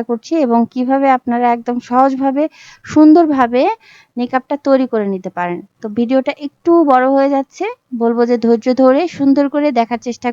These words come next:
করুন, ইনশাআল্লাহ শিখে ফেলতে পারবেন। তো এভাবে করে ফিক্স করার পরে এখন আমাদের সেলাইটা করে নিতে হবে। খেয়াল করবেন এই যে দাগ আছে, এই দাগ বরাবর আমাদের কিন্তু ফিক্স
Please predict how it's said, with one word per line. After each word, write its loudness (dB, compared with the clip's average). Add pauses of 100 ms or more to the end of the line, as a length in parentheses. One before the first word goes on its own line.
করুন, 0 (340)
ইনশাআল্লাহ 0
শিখে -8
ফেলতে -6
পারবেন। -6 (880)
তো -6 (200)
এভাবে 0 (100)
করে 2 (160)
ফিক্স -6 (120)
করার 2 (140)
পরে -2 (840)
এখন -4 (120)
আমাদের -2 (160)
সেলাইটা -2
করে 2 (100)
নিতে -8
হবে। -4 (200)
খেয়াল -2
করবেন -4 (180)
এই -2
যে 0 (100)
দাগ 0 (200)
আছে, -4 (480)
এই -2 (100)
দাগ 2 (120)
বরাবর 0 (120)
আমাদের -2
কিন্তু -6 (100)
ফিক্স -4